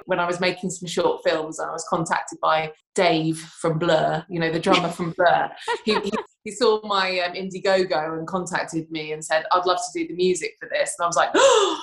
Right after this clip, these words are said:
Speaker 1: But
Speaker 2: Oh,
Speaker 1: it's
Speaker 2: wow,
Speaker 1: like,
Speaker 2: that's
Speaker 1: <laughs> yeah, it
Speaker 2: cool.
Speaker 1: was, like, like, a weird, one of those weird things that you, like, can't believe is happening to you.
Speaker 2: Yeah, love it.
Speaker 1: But that, that is what has happened with the book.
Speaker 2: Right.
Speaker 1: And it does feel as though it could be a career changer.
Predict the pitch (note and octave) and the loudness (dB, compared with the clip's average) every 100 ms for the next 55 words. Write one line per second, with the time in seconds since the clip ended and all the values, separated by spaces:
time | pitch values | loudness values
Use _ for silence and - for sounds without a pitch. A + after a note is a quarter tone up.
0 | - - D#5+ B4 D4 G#4+ A4+ - - G#4+ | -4 0 4 6 6 6 4 0 -4 0
1 | C#5 D#4 C4 D4+ F4 B4+ C#4+ _ _ - | 2 4 8 8 8 4 -4 _ _ -4
2 | C#4 A3+ B3+ A#3 B3 A#3+ A3+ G3+ G#3 A3+ | -2 0 0 -2 -6 -2 -2 -2 -6 -6
3 | A3 G3+ G3+ G#3+ G#3 G#3 G3+ B3 G#3 G3 | -4 -4 -4 -2 0 -2 -6 -4 -4 -4
4 | F3+ F3 F3 F3 - F3+ F3+ F3+ E3+ F3 | -10 -4 0 0 2 2 2 -4 -8 -6
5 | F3 E3+ E3 D#3+ C4+ D4+ A#4 A4 C4 C#4 | -6 -6 -12 -2 0 2 0 -2 -6 -10
6 | C4 C#4 C4 - A3+ G#3 - _ _ G3 | -6 -2 2 2 4 0 0 _ _ -2
7 | A3+ - - _ - G#3+ F#3+ F#3 G3 G3 | 0 0 -4 _ -8 -6 -6 -2 -2 -2
8 | F#3+ F#3+ F#3+ F3+ F3+ E3+ D3+ - F#3 C#3+ | -2 -4 -4 -4 -4 -4 -6 0 2 4
9 | C#3 - - - A#3 F3 E3+ E3 E3 - | 2 -2 -14 -10 0 2 2 0 -8 -12
10 | _ _ _ _ _ _ - F#3 G3+ G3 | _ _ _ _ _ _ -8 -2 2 2
11 | G3 G#3 F#3+ F3 F#3 F3+ - - A#3+ A3+ | 0 2 2 4 2 0 -2 -4 0 0
12 | - D#3+ D#3 F3 E3+ - - - B3 D#4 | -2 -8 -6 -8 -8 -6 -6 -2 2 4
13 | E4+ - - D#3+ D#3+ D#3+ D#3 | 2 0 -2 -2 -2 0 0